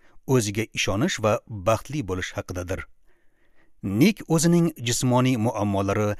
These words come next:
va kechinmalari haqida, o'zining ahvoliga ko'nikishi qanchalik qiyin bo'lganligi, u o'z joniga qasd qilishni istagan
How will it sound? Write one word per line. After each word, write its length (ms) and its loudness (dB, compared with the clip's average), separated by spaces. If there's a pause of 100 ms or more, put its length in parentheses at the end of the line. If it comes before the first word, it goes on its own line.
(260)
va 100 2
kechinmalari 720 -2
haqida, 340 -4 (640)
o'zining 420 2
ahvoliga 540 0
ko'nikishi 640 -2
qanchalik 720 -2
qiyin 320 0
bo'lganligi, 640 -4 (640)
u 100 0 (100)
o'z 300 2
joniga 440 2 (180)
qasd 340 -2
qilishni 380 -2
istagan 640 -2